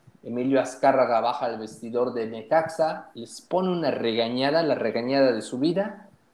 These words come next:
y al salir al segundo tiempo del partido de vuelta,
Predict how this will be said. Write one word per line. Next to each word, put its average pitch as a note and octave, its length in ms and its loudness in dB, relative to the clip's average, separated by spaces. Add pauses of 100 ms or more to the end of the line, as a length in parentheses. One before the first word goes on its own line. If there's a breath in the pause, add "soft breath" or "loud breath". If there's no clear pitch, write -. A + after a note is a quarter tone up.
(160)
y A#2 60 0
al A2 120 2
salir C#3 600 2
al A2 160 -2
segundo C3 480 0
tiempo C3+ 420 0
del G2+ 180 -2
partido B2+ 460 4
de A2 120 0
vuelta, E3+ 760 2